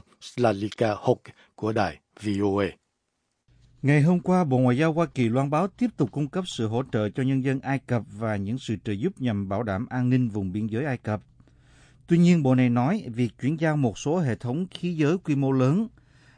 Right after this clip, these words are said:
Speaker 2: và trợ giúp bằng tiền mặt cho chính phủ sẽ ngưng lại cho đến khi có những tiến bộ đáng tin cậy, hướng tới một chính phủ dân sự được bầu lên một cách dân chủ và bao gồm nhiều thành phần.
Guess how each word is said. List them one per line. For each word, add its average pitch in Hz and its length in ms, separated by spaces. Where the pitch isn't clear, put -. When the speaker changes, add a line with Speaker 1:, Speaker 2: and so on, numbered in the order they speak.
Speaker 2:
và 120 200
trợ 120 140
giúp 151 280
bằng 117 180
tiền 110 240
mặt 110 220
cho 135 100
chính 170 160
phủ 120 260
sẽ 127 180
ngưng 131 240
lại 95 340
cho 117 100
đến 131 200
khi 131 120
có 139 120
những 101 180
tiến 147 260
bộ 98 200
đáng 117 280
tin 117 160
cậy, 98 300
hướng 180 200
tới 226 120
một 170 180
chính 180 120
phủ 127 180
dân 139 280
sự 107 420
được 120 280
bầu 117 220
lên 131 220
một 107 180
cách 170 140
dân 139 240
chủ 104 340
và 120 260
bao 117 180
gồm 104 220
nhiều 98 120
thành 101 160
phần. 104 260